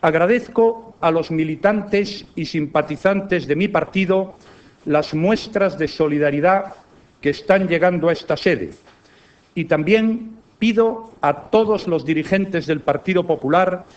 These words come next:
que mantengan la serenidad democrática como hasta ahora y que demos una lección de convivencia. Muchas gracias a todos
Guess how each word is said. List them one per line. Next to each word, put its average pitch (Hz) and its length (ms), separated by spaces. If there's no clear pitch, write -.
que 156 120
mantengan 208 960
la 160 180
serenidad 147 560
democrática 180 1000
como 147 260
hasta 185 260
ahora 160 420
y 180 120
que 156 160
demos 202 600
una 190 260
lección 165 680
de 143 240
convivencia. 127 760
Muchas 196 340
gracias 180 460
a 139 40
todos 196 540